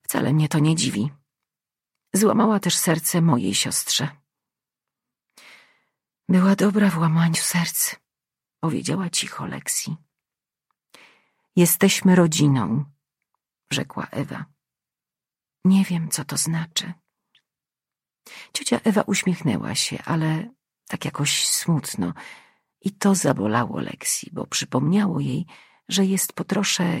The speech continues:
dziwadłem. Życie z mamą pozostawiło ślad.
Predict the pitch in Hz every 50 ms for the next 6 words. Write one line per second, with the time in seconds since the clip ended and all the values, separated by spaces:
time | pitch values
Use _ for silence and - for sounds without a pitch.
0 | - 262 254 180 175 147 - - - - - 160 - 76 - - 147 _ _ _
1 | _ _ _ _ _ _ _ _ _ _ _ _ _ _ _ _ _ _ - 190
2 | 180 202 196 - 185 170 180 190 226 233 202 170 165 165 165 - _ _ _ _
3 | _ - 185 185 170 165 156 - - 135 127 185 190 - - 156 - - - 175
4 | 165 - - - -